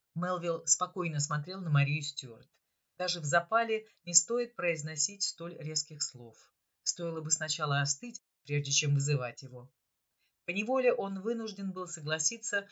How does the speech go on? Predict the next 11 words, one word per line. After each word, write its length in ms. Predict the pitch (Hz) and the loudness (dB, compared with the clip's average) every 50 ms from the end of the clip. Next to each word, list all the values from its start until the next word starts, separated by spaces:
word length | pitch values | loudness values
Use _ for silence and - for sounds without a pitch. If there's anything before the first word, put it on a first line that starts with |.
| - _ _ | -20 _ _
что 320 | - - - - 190 190 | -6 -4 -4 -2 -6 -4
у 140 | - - - | -6 -6 -8
Елизаветы 640 | 170 180 180 170 170 185 202 208 240 254 247 233 220 | -6 -6 -6 -6 -6 -6 -6 -2 -2 -2 -2 -4 -8
куда 260 | - 226 202 233 226 | -8 -6 -4 -4 -4
больше 380 | 196 180 190 190 - - 175 | -4 -4 -4 -2 -2 -2 -2
выдержки. 680 | 160 143 131 117 120 120 113 - - - _ 123 117 - _ _ _ _ _ _ _ _ - | -2 -6 -6 -6 -8 -8 -4 -4 -4 -6 _ -20 -20 -20 _ _ _ _ _ _ _ _ -10
Может, 300 | 170 180 185 185 175 165 | -8 -6 -6 -8 -8 -4
Мария 360 | 180 185 190 196 202 196 190 | -4 -2 -2 0 -2 -2 2
пока 260 | 190 190 185 - 196 | 2 2 4 4 2
просто 380 | 190 - 180 180 - - - 160 | 2 2 -6 -6 -6 -6 -6 -8
молода, 500 | 160 156 156 160 156 156 202 240 262 | -6 -2 -2 -2 2 6 4 4 4